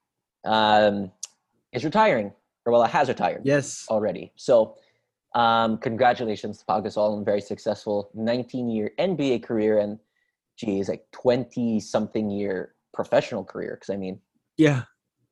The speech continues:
Speaker 1: he just had the one year in Barcelona, and he was probably a pro two years before he got the N B A.
Speaker 2: And he was still playing. <laughs> He was playing in this last Olympics.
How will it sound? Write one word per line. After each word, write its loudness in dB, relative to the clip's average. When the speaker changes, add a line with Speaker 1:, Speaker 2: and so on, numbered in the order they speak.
Speaker 1:
he -4
just -2
had 2
the 4
one 2
year 0
in -4
Barcelona, 0
and -4
he -2
was 0
probably 4
a 2
pro 4
two 0
years 0
before 0
he -6
got -2
the -6
N -6
B -6
A. -2
Speaker 2:
And 2
he 6
was 4
still 4
playing. 4
<laughs> -20
He 8
was 6
playing 4
in 2
this -4
last -4
Olympics. -4